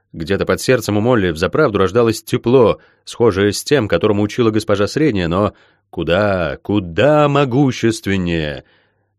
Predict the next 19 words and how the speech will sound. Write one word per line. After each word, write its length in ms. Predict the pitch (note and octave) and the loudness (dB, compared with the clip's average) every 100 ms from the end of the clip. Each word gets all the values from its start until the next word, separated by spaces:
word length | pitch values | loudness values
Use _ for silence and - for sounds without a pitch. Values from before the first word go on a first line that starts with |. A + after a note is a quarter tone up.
| _ | _
Оно 320 | - D2 F2 F2 | -12 -4 -2 0
было 260 | F#2+ F#2 | 0 0
частью 540 | - A#2+ A2+ - G#2+ F2 | -2 -4 -4 -4 -4 -2
её. 480 | F2+ D2 C#2+ - - _ _ _ _ | -4 -6 -10 -14 -20 _ _ _ _
Оно 380 | D#2+ F2 G2+ E2+ | -4 0 0 0
жило 340 | E2 B2+ A2 | 0 2 2
в 100 | - | 0
крови, 520 | - G#2 A#2+ B2 D#2 | -2 0 2 0 -2
бежало 420 | D2 E2+ A#2+ B2 | -4 0 2 4
по 140 | A#2 B2+ | 4 2
жилам, 540 | A2 C#3+ A2 F2+ D#2+ _ _ _ _ | 2 2 2 2 -2 _ _ _ _
и 80 | G#2+ | -8
сейчас 500 | - F2+ A#2 A2 - | -8 -4 0 0 0
ветер 420 | F#2+ A2+ G#2 G#2+ | 0 2 2 0
помогал 400 | G2 G2 F2+ G2 | 0 0 2 0
ему 360 | F2+ F#2 F#2 E2+ _ - | 0 0 -2 -4 _ -4
выбраться 560 | A2+ A2+ G#2 F#2+ - | 0 2 0 -2 -2
на 140 | F#2 F2+ | -2 -4
свободу. 680 | - F2+ D2+ C2 A#1 A1+ | -4 -4 -4 -10 -12 -18